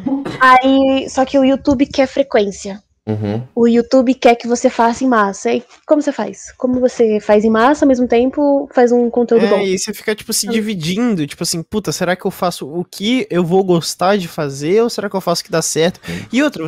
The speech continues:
Speaker 3: pra você criar conteúdo, você precisa tá bem.
Speaker 2: Sim,
Speaker 3: Tá
Speaker 2: e
Speaker 3: ligado?
Speaker 2: quando é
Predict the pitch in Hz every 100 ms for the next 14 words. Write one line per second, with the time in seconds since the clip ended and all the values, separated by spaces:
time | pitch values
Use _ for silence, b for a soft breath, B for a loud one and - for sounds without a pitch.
0 | 170 180 180 - 214 196 185 135 170 -
1 | 180 170 156 131 175 180 143 160 175 190
2 | - 202 185 190 202 - - _ _ _
3 | _ - B B - - 381 330 240 466
4 | 523 508